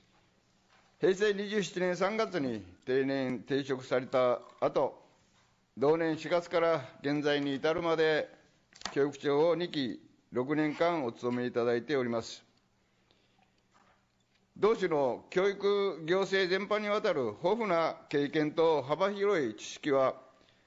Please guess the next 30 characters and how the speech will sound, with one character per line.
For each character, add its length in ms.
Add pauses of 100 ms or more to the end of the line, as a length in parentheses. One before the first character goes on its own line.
(720)
そ 100
の 360
近 240
現 280
実 300
直 100
な 280 (300)
人 120
柄 260
と 140
と 140
も 100
に、 300 (260)
教 180
育 140
長 220
と 160
し 100
て 300
適 240
任 200
で 60
あ 80
る 60
と 120
考 260
え、 280 (160)
議 100
会 220
に 340